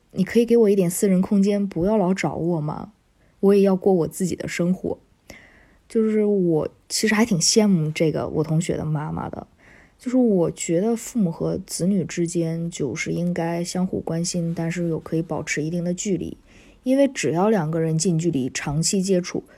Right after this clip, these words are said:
就一定会有彼此讨厌彼此的点，不管是什么关系，父母和子女也一样。就其实父母和子女只是因为血缘，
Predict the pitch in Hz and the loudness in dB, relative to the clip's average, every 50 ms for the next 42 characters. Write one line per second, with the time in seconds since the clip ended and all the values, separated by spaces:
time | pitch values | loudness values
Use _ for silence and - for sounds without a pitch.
0 | _ _ _ - 220 202 180 160 160 170 190 190 233 220 196 190 - 208 180 165 | _ _ _ 0 2 2 4 2 2 0 0 0 2 2 2 2 2 2 2 2
1 | 151 143 - 151 147 147 - - 160 - 160 151 143 147 156 - 139 143 - 147 | 2 0 0 -4 -4 -2 -4 -8 -8 -6 -8 -6 -6 -6 -4 -4 -6 -6 -4 -6
2 | 139 139 156 - - - _ _ - _ 226 208 185 143 151 156 160 160 147 151 | -6 -6 -6 -6 -8 -8 _ _ -8 _ -2 -2 0 -2 -2 -6 -6 -6 -6 -8
3 | 135 - - 117 127 151 - - - _ - - - - _ - - 240 214 170 | -6 -6 -6 -6 -6 -6 -8 -10 -12 _ -20 -20 -20 -20 _ -10 -2 2 2 2
4 | 160 - 175 170 - - 160 170 180 180 170 170 131 - - - 139 139 151 151 | 2 2 -2 -2 0 -4 -2 0 0 0 0 0 -2 -4 -6 -8 -6 -6 -6 -6
5 | - - _ _ _ _ _ - - - - _ _ - 240 233 - 285 269 269 | -8 -12 _ _ _ _ _ -20 -20 -20 -20 _ _ -6 -4 -2 0 0 0 0
6 | - 226 208 208 214 233 233 233 - 285 240 180 170 180 185 185 185 180 190 190 | 0 0 2 4 4 4 2 0 -2 0 0 2 2 2 2 2 2 2 2 2
7 | 165 147 - - - - 98 - - 165 170 185 202 202 185 180 185 - - 240 | 2 0 -2 -6 -6 -6 -6 -2 0 0 2 2 2 2 2 0 0 0 2 2
8 | 214 180 165 147 127 - - 151 - | 4 4 2 0 -2 -4 -6 -8 -10